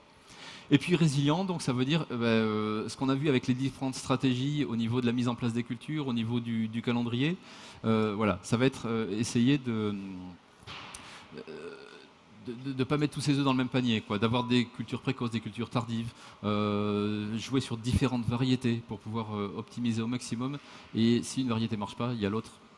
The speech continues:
avec un peu de chance, qui, qui marchera mieux. Et puis donc voilà, les trois clés à retenir. Donc le lieu, le sol, je viens d'en parler. Donc c'est vraiment, voilà, quand vous choisissez un lieu, c'est vraiment, vraiment le plus important.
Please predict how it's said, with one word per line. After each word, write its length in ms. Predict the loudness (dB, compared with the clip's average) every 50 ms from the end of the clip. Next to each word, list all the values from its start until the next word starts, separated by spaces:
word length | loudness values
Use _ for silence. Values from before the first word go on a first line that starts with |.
| -10
avec 160 | -8 -8 -8 -6
un 60 | -8
peu 80 | -8
de 40 | -8
chance, 240 | -8 -8 -10 -10 -14 -10
qui, 260 | -8 -6 -4 -4 -4 -2
qui 120 | -2 0
marchera 300 | 0 0 0 0 -2 -2
mieux. 180 | -2 -2 -6 -8 -12 -20 -20 -20 -20 -20 -20 -20 -20 -20 -20 -20 -20 -20 -20 -20 -20 -20 -20 -20 -20 -20 -20 -20 -20 -20 -14 _ 0
Et 20 |
puis 120 | 2 4 6
donc 160 | 6 6 6
voilà, 200 | 6 8 8 8
les 120 | 8 6
trois 180 | 6 4 0 0
clés 140 | 2 2 0
à 40 | 0
retenir. 380 | 0 -2 0 0 2 0 0 -2 -6 -14 -20 -20 -20 -20 -20 -10 -4 -2
Donc 160 | -2 -2 0
le 120 | 0 0
lieu, 220 | 2 4 4 4 4
le 160 | 4 2 2
sol, 240 | 2 2 0 0 2
je 60 | 0
viens 120 | 0 2
d'en 100 | 0 2
parler. 340 | 0 0 2 4 4 4 4
Donc 160 | 2 0 -4
c'est 160 | 0 2 2
vraiment, 380 | 4 4 4 2 2 2 0 -4 -4 0
voilà, 200 | 2 2 2 2
quand 140 | 2 0
vous 140 | 0 0 -2
choisissez 560 | -2 0 0 2 2 2 0 2 2 0 0 0
un 100 | 0 -2
lieu, 300 | 0 0 -2 -2 -2 -6 -8
c'est 340 | -12 -12 -4 0 2 2 2 0 -4 -8
vraiment, 300 | -4 -2 -2 -2 0 -2
vraiment 200 | -2 -2 -2 -4
le 40 | -4
plus 200 | -6 -6 -8 -8
important. 340 | -8 -8 -8 -12 -12 -14 -16